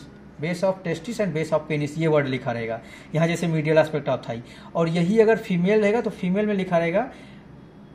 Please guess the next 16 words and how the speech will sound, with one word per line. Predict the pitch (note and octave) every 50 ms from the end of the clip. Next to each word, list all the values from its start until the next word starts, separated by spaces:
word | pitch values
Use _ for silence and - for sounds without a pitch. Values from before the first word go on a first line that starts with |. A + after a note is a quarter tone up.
| - - B2+
darkening | C#3 D#3 D#3+ E3 D#3+ E3 F#3+ F#3+ G#3 A3 G#3+ G#3+
and | G#3 G#3 G3 -
curling | - E3 E3+ F3+ F#3+ G3 G3+
of | G3+ F#3+ - F3+
hair | F#3 A3+ C4+ - - - F3+
and | F3+ E3 - -
hair | D3 E3+ G3+ A#3 A3+ - - - - E3+
present, | E3 D#3+ D3 D3 F3 G#3 B3 C#4 C4+ - - - - - - - - - - - - - - - - - - - - - - - - - - - - - - - - - D3+
uh, | D3+ D3+ D#3 D#3 D#3 D3+ - - - - - - - - - - - - - D3+
labia | D#3 E3 D#3+ C#3+ D#3 F#3+ G3 F#3+ F#3
majora, | F3 E3 D3 D#3 D#3+ D#3+ F3+ F#3 G3+ A#3 - E3
labia | D3+ D#3 D3 D#3 E3+ F3+ E3+
majora | F3+ G#3 - -
और | - E3+ D3+ C#3+
mons | D3 D3+ E3+ F#3 F3 - - -
pubis, | E3 D3 B2+ C3 B2 A#2+